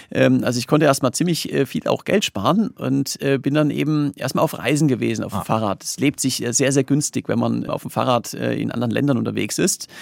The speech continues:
Speaker 1: Und hab eben alles auf diese Karte gesetzt. Jetzt machen wir noch einen zweiten großen Rekord und dann kommen auch Sponsoren und, und Vorträge und ein Buch et cetera.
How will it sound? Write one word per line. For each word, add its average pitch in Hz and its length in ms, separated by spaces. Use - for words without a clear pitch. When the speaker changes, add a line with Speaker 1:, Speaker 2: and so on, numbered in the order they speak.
Speaker 1:
Und 135 540
hab 131 200
eben 151 220
alles 131 280
auf 147 100
diese 151 240
Karte 139 300
gesetzt. 156 420
Jetzt - 160
machen 131 140
wir 135 80
noch 131 100
einen 120 80
zweiten 123 320
großen 127 300
Rekord 160 420
und 139 80
dann 127 420
kommen 135 240
auch 131 160
Sponsoren 135 640
und, - 300
und - 180
Vorträge 147 560
und - 300
ein - 180
Buch 196 240
et 165 160
cetera. 180 420